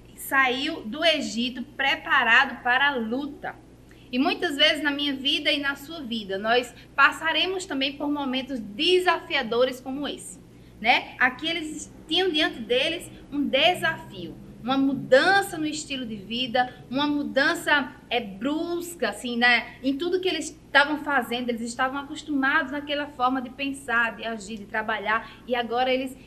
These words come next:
iriam passar por uma mudança rápida, sabe? Por uma mudança que ia mudar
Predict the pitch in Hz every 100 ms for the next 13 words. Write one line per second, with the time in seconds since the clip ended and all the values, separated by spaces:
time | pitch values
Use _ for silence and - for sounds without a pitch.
0 | - 254 285 285 277 269 269 - 269 285
1 | 285 233 196 240 262 311 302 226 - -
2 | - 226 247 277 294 247 226 220 247 269
3 | 311 - - 254 294 294 285 269 302 311
4 | - 302 277 294 330 -